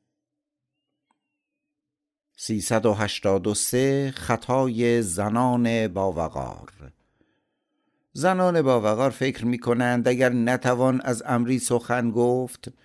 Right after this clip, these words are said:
آن امر اصلاً وجود ندارد. سیصد و هشتاد و چهار، بیماری مردان. برای مبارزه با بیماری خاص مردان، یعنی تحقیر خویشتن،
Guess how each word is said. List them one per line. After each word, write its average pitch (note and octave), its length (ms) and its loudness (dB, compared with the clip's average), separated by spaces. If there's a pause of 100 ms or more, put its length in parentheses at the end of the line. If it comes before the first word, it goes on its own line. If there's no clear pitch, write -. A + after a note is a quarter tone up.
(420)
آن G#2 320 -4
امر A#2 400 -2 (120)
اصلاً A#2 460 -8
وجود G#2 600 -6
ندارد. - 920 -18 (2250)
سیصد A2+ 440 -2
و G2+ 60 0
هشتاد F#2 500 -4
و F2+ 40 -4
چهار، A#2 880 -2 (800)
بیماری G#2 840 0
مردان. D#2 960 -6 (1900)
برای F3+ 320 6
مبارزه D3+ 580 4
با D3+ 140 2
بیماری A#2+ 720 2
خاص C#3+ 600 -4
مردان، B2 760 4
یعنی G2+ 380 0
تحقیر G#2 600 -2
خویشتن، A2+ 960 0